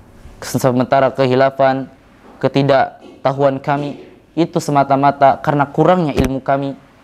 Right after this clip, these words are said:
karena kurangnya pemahaman kami dan dari syaitanir rajim. Akhir da'wana anil hamdulillahi rabbil alamin.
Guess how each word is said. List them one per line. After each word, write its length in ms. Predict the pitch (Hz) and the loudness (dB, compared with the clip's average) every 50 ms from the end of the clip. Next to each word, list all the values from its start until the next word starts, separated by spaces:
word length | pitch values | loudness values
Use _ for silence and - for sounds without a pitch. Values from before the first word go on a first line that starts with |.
| _ _ - | _ _ -6
karena 240 | - 135 139 135 131 | -2 -2 0 -2 -2
kurangnya 320 | - - 143 156 175 175 | 0 0 2 2 2 0
pemahaman 480 | 151 139 139 135 131 131 127 131 127 120 | 0 -2 -4 -4 -4 -4 -4 -4 -4 -2
kami 320 | - 131 131 135 131 127 | 0 0 0 0 0 0
dan 160 | 123 123 123 120 | 0 0 0 0
dari 160 | 123 123 120 | 0 0 -2
syaitanir 480 | - - 131 123 - 117 117 117 117 | -2 0 0 2 2 2 0 0 0
rajim. 400 | 113 120 131 135 143 170 190 220 226 - - - - - - - | 2 2 2 4 4 2 2 2 -2 -6 -12 -20 -20 -20 -4 0
Akhir 320 | - 135 135 - 190 208 202 | 2 2 2 4 4 4 4
da'wana 560 | 165 156 151 139 156 147 143 139 135 135 110 | 4 2 2 2 0 -2 -2 -2 -2 -4 -4
anil 180 | 127 131 123 117 | -4 -6 -6 -8
hamdulillahi 600 | - - 156 165 151 143 139 131 131 127 123 127 | -6 -6 -6 -4 -2 -2 -2 0 -2 -2 -2 -2
rabbil 280 | 123 120 120 123 120 - | -4 -2 -2 -2 -2 0
alamin. 480 | - 143 147 156 160 175 190 202 214 | 2 2 4 2 2 0 0 -2 -4